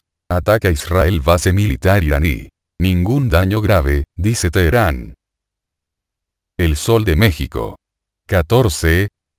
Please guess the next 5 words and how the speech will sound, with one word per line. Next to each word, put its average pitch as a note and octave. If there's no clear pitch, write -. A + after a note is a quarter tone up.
Sheinbaum G2
da E2+
espaldarazo D#2+
a -
Saldívar. D2+